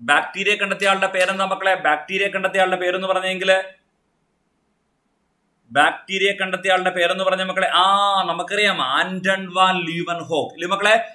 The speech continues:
ബാക്ടീരിയ കൺ-, കണ്ടെത്തിയ ആളുടെ പേരെന്താ? ആന്റൺ വാൻ ലീവൻഹോക്ക് ആണ്. ആന്റൺ വാൻ ലീവൻഹോക്ക് ആണ്. ആന്റൺ വാൻ ലീവൻഹോക്ക് ആണ് ബാക്ടീരിയ കണ്ടെത്തിയത് ഇല്ലേ മക്കളെ? ആണല്ലോ.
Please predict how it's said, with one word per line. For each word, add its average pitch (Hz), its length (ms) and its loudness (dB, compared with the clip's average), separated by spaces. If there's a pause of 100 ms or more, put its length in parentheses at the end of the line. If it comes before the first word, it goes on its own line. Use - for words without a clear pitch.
(160)
ബാക്ടീരിയ 160 540 2
കൺ-, 190 260 -6
കണ്ടെത്തിയ 175 300 -2
ആളുടെ 180 160 4
പേരെന്താ? 190 440 4 (260)
ആന്റൺ 180 640 2
വാൻ 180 200 6
ലീവൻഹോക്ക് 180 800 -2
ആണ്. 170 320 6 (280)
ആന്റൺ 160 460 0
വാൻ 160 200 2
ലീവൻഹോക്ക് 180 680 -4
ആണ്. 160 280 0 (280)
ആന്റൺ 156 520 0
വാൻ 151 280 2
ലീവൻഹോക്ക് 175 580 -2
ആണ് 156 180 0
ബാക്ടീരിയ 143 520 -4
കണ്ടെത്തിയത് 127 480 -10
ഇല്ലേ 151 260 -8
മക്കളെ? 170 400 2 (1000)
ആണല്ലോ. 185 640 2